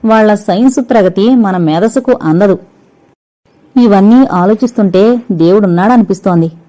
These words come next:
రోజర్ అన్నాడు. సైన్స్ లోతుల్లోకి వెళ్ళినప్పుడు దేవుణ్ణి విశ్వసించడం కష్టమే అవుతుంది, మిస్టర్ రోజర్.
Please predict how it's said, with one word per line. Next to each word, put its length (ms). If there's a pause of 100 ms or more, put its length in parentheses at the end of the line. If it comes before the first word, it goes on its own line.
(120)
రోజర్ 300
అన్నాడు. 340 (800)
సైన్స్ 440
లోతుల్లోకి 600
వెళ్ళినప్పుడు 760
దేవుణ్ణి 380
విశ్వసించడం 580
కష్టమే 400
అవుతుంది, 420 (100)
మిస్టర్ 280
రోజర్. 300